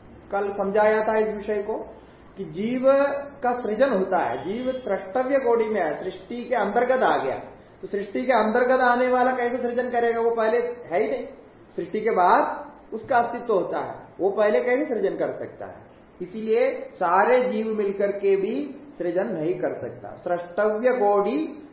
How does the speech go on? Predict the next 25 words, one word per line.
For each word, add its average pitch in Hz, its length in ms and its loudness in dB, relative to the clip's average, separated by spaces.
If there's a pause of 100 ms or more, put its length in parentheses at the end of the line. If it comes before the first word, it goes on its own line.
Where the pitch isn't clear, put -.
निवेशा, 180 640 0
स्रष्टव्य 226 460 -6
कोटि 214 360 -4
के 226 120 -6
अंतर्गत 190 420 -2
आने 160 240 -2
के 175 120 -2
कारण 151 600 -2 (340)
जीवों 196 500 0
से - 260 -6
ही 175 200 0
ये 185 440 -4
जगत 160 320 -2
कर्तृत्व 156 420 -4
नहीं 135 180 -6
हो 117 120 -6
सकता। - 340 -14 (480)
इसलिए 226 140 -4
जगत 170 340 -2
कर्तृत्व - 440 -6
अयोग्यता, 156 840 0 (120)
जगत 170 300 -4
कर्तृत्व 151 600 -6
की - 160 -8
अयोग्यता। 143 840 -2